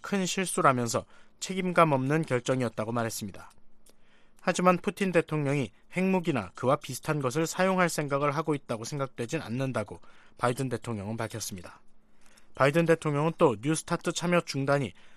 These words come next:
러시아가 핵무기나 대륙간 탄도미사일 사용을 생각하고 있다는 걸 의미하는 증거는 없다고 밝혔습니다. 한편 푸틴 대통령은 오늘 우크라이나 침공 일 주년을 하루 앞두고 열린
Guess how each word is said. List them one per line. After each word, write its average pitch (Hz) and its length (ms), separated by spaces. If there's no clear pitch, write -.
러시아가 160 420
핵무기나 175 540
대륙간 156 480
탄도미사일 139 600
사용을 131 400
생각하고 160 600
있다는 117 340
걸 143 240
의미하는 120 600
증거는 110 500
없다고 117 460
밝혔습니다. 117 680
한편 190 300
푸틴 214 280
대통령은 175 560
오늘 160 280
우크라이나 170 520
침공 170 440
일 190 120
주년을 175 400
하루 196 300
앞두고 143 380
열린 131 260